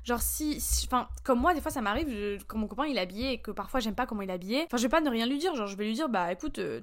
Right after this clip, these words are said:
tu, enfin, qu'est-ce que t'as foutu aujourd'hui ? Genre, ta tenue, ça va pas, frère. Genre, euh, change, tu vois. » Mais je vois pas pourquoi, euh,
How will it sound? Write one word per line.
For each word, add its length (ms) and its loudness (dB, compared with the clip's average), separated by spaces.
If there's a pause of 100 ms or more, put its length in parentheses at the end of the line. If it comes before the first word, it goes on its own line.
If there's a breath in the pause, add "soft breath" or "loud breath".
(100)
tu, 120 -14 (100)
enfin, 160 -2
qu'est-ce 180 -2
que 80 -2
t'as 100 0
foutu 300 -2
aujourd'hui ? 280 2 (100)
Genre, 200 4
ta 120 0
tenue, 180 -2
ça 140 0
va 100 4
pas, 160 6
frère. 260 -2
Genre, 260 0
euh, 80 0
change, 340 0
tu 100 -6
vois. » 240 6 (440 loud breath)
Mais 160 6
je 100 4
vois 100 10
pas 120 8
pourquoi, 480 4
euh, 60 0